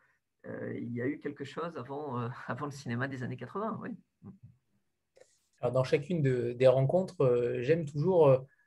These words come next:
Speaker 2: euh, que les éditeurs choisissent quelques ouvrages, euh, qui sont un petit peu oubliés du catalogue,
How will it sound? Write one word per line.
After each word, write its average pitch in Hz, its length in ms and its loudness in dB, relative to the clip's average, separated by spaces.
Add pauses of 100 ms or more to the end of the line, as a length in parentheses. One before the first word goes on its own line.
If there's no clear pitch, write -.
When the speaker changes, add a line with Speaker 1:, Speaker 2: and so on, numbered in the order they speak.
(140)
Speaker 2:
euh, 123 80 -2
que 117 120 -2
les 135 180 4
éditeurs 139 320 4
choisissent 156 480 6
quelques 143 580 4
ouvrages, 156 640 6
euh, 131 300 4
qui 131 160 -6
sont 202 160 -2
un 180 40 0
petit 139 180 -2
peu 175 100 -2
oubliés 147 500 8
du 156 100 -4
catalogue, 135 600 6